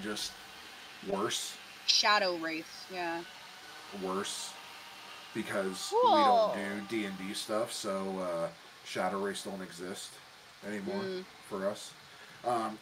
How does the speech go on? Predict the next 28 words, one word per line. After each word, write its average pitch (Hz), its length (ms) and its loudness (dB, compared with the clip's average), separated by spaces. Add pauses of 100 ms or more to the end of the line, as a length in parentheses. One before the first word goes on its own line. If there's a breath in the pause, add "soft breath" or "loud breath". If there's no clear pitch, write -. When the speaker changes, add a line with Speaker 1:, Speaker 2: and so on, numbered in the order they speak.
Speaker 1:
okay. 185 440 12 (1000)
Top 160 300 10
of 180 60 4
the 165 60 6
round 127 540 4 (840)
is 113 840 6 (680)
Kara 123 600 4 (240)
with 107 420 4
Ben 110 220 0
on 127 140 0
deck, 117 280 2
Chris 110 360 -4
in 117 80 -8
the 123 100 2
hole. 107 520 2 (600 loud breath)
Um, 104 600 0
and 113 460 0
just - 460 0 (120)
because 123 340 -4
we 117 80 -2
do 117 220 0
have 104 160 0
new 101 140 -2
viewers, 143 460 -2
I 101 80 2
wanna 104 240 0
let 101 160 2
everybody 98 400 -2